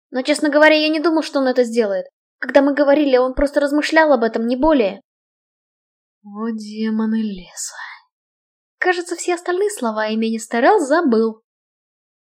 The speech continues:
Я смотрел городскую книгу, Лиргай.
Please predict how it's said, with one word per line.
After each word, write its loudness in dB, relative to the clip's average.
Я -2
смотрел 4
городскую 2
книгу, -2
Лиргай. -2